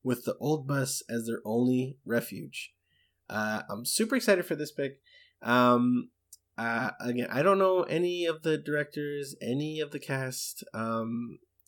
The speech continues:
it's eighty minutes and available on Tubi,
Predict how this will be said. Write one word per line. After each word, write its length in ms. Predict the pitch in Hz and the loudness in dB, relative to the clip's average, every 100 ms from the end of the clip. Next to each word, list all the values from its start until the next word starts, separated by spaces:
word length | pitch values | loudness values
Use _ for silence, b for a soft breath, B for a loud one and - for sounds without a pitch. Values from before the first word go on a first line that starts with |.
| - | -6
it's 200 | 120 - - | -6 -4 2
eighty 300 | 165 254 269 | 4 6 6
minutes 640 | 175 180 151 - - - - | 6 4 2 -2 -10 -10 -4
and 160 | 147 | 0
available 520 | 143 135 156 180 180 170 | 0 2 2 2 2 0
on 160 | 165 165 | 0 -2
Tubi, 640 | - 190 247 185 127 120 | 0 4 6 6 4 -2